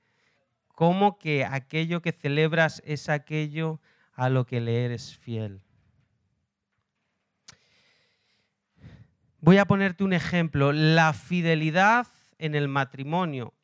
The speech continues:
es el resultado de un corazón que celebra diariamente la belleza de su cónyuge.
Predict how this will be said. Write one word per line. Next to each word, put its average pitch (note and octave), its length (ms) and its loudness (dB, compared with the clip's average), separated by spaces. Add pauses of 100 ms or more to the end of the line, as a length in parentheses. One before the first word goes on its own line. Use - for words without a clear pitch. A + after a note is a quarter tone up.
(160)
es F#3 240 -4
el G3+ 160 2
resultado F3 800 -2
de D#3 100 -2
un F#3+ 140 0
corazón D#3+ 760 -4 (300)
que E3 160 6
celebra G3+ 800 -2
diariamente D#3+ 1000 -2 (240)
la C#3 300 2
belleza C#3 580 -2
de A#2+ 120 -2
su B2+ 160 -14
cónyuge. A2 640 -10